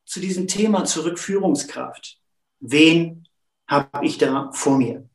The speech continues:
Wie verhält sich diese Führungskraft anderen Menschen gegenüber? Ähm, wie verhält er sich den Mitarbeitern gegenüber? Wie verhält er sich mir gegenüber?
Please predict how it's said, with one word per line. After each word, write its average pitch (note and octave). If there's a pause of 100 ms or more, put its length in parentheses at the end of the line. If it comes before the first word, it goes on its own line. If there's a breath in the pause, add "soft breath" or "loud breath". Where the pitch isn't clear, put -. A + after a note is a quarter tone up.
(160)
Wie F#3
verhält D#3
sich -
diese F#3
Führungskraft E3 (140)
anderen D#3+
Menschen C#3+
gegenüber? A#2+ (1300)
Ähm, D3+ (160)
wie E3+
verhält F#3
er D#3+
sich E3
den E3
Mitarbeitern C3+
gegenüber? B2
Wie D3+
verhält D#3+
er D#3
sich D3+
mir F#3+
gegenüber? -